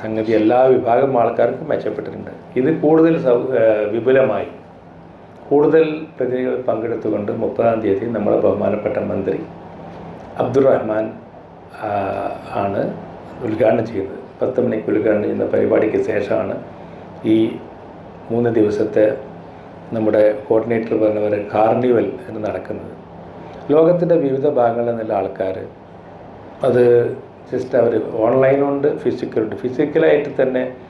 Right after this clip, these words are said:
അഞ്ചെട്ട് ആൾക്കാർ ഇവിടെ എത്തിക്കഴിഞ്ഞു. പല ഭാഗത്ത് നാളെയായിട്ട്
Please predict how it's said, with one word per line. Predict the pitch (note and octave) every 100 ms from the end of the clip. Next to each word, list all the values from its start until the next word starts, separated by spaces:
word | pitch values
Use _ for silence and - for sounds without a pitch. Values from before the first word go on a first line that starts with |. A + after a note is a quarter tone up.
| - - -
അഞ്ചെട്ട് | A#2+ A#2 A#2+ B2
ആൾക്കാർ | A2 G#2+ - A2+
ഇവിടെ | A2
എത്തിക്കഴിഞ്ഞു. | A2 A2+ - F2+ - - - - - - - - -
പല | G#2+
ഭാഗത്ത് | G#2 G2 G2
നാളെയായിട്ട് | G#2 G#2 G#2+ - -